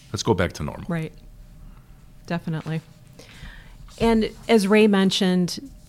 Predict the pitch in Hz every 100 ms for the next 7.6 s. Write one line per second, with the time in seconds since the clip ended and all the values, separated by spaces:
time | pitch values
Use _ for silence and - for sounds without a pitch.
0 | - 202 214 202 185 175 165 - 185 170
1 | - 175 - 170 - 175 170 170 - -
2 | - - - - 202 190 185 165 - 175
3 | - 180 247 247 262 294 220 208 185 -
4 | 147 208 202 180 175 175 175 - 180 170
5 | 156 135 156 160 - - - - - -
6 | - - - - - _ - - 220 214
7 | - 208 196 - -